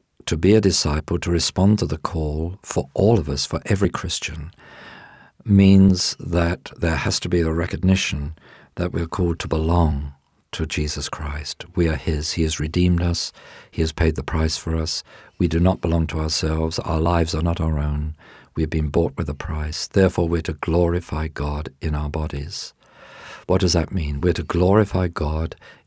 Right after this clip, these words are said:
in our daily lives, in the way we live out our lives day by day. What does that mean? Well, Paul says in this verse that we have before us today that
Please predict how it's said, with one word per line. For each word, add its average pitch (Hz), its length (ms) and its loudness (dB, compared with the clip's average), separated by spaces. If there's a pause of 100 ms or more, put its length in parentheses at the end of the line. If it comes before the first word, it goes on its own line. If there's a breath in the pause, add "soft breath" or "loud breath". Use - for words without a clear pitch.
in 82 140 2
our 78 120 0
daily 78 300 0
lives, 76 480 -4
in 80 80 -4
the 78 80 -4
way 82 220 0
we 78 140 -2
live 78 200 -2
out 87 260 0
our 78 120 -6
lives 76 340 -6
day 71 160 -6
by 71 160 -8
day. 69 300 -10 (1700 loud breath)
What 101 200 2
does 92 140 2
that 85 200 2
mean? 78 300 -2
Well, 110 220 4
Paul 92 420 2
says 78 360 0
in 78 120 0
this 76 160 -4
verse 78 320 -2
that - 80 -6
we - 80 -8
have 76 180 -2
before 73 320 -6
us 71 120 -8
today 71 500 -8 (800 loud breath)
that 90 340 0